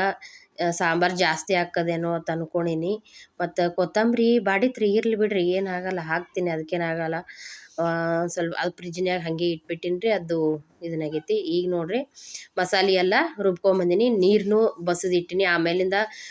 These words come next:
ಹುಂಚಿಕಾಯಿ ಡೈರೆಕ್ಟಾಗಿ ಹಾಕಿ ರುಬ್ಬಬೇಕು ಅನ್ಕೊಂಡೆ ರೀ. ಅದು ಹುಂಚಿಕಾಯಿ, ಅಂಗಡಿ ಹುಂಚಿಕಾಯಿ ಇರೋದ್ರಿಂದ ಅವ್ರು ಭಾಳ ದಿನ ಇಟ್ಟಿರ್ತಾರಲ್ರಿ, ಅದು ಹೊಲಸಿರ್ತೈತಿ. ಅದಕ್ಕಾಗಿ ನೀರಾಗ ನೆನೆ ಹಾಕಿ ಅದನ್ನ,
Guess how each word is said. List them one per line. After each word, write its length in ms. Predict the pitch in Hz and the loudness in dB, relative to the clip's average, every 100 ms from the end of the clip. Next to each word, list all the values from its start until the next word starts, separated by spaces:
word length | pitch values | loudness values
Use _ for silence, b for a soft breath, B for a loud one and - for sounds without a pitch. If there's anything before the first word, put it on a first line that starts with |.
| B - | B -2
ಹುಂಚಿಕಾಯಿ 480 | 208 208 240 226 226 | 0 2 4 4 4
ಡೈರೆಕ್ಟಾಗಿ 480 | 202 196 202 214 | 4 2 2 0
ಹಾಕಿ 380 | 220 196 202 220 | 2 0 0 0
ರುಬ್ಬಬೇಕು 480 | 208 180 190 196 - | 2 2 0 0 0
ಅನ್ಕೊಂಡೆ 420 | 196 185 190 190 | -2 2 2 4
ರೀ. 60 | 196 | 4
ಅದು 220 | 196 202 | 2 2
ಹುಂಚಿಕಾಯಿ, 420 | 190 180 214 190 | 0 -2 0 2
ಅಂಗಡಿ 220 | 185 185 | 2 2
ಹುಂಚಿಕಾಯಿ 420 | 220 208 214 208 196 | 2 2 2 2 4
ಇರೋದ್ರಿಂದ 400 | 202 190 196 202 269 B B B - | 4 2 2 4 2 B B B 0
ಅವ್ರು 180 | 196 185 | 2 4
ಭಾಳ 260 | 180 185 208 | 4 4 4
ದಿನ 120 | 208 | 4
ಇಟ್ಟಿರ್ತಾರಲ್ರಿ, 680 | 190 180 190 196 190 180 220 | 2 0 -4 0 2 4 2
ಅದು 240 | 196 202 | 2 2
ಹೊಲಸಿರ್ತೈತಿ. 760 | 180 196 226 202 185 180 233 | 2 2 2 0 0 -2 2
ಅದಕ್ಕಾಗಿ 580 | 233 196 208 196 185 233 | 4 4 2 2 2 4
ನೀರಾಗ 420 | 254 214 208 220 220 | 4 4 4 4 4
ನೆನೆ 240 | 196 202 | 2 2
ಹಾಕಿ 220 | 185 180 | 2 2
ಅದನ್ನ, 200 | 208 202 | 2 4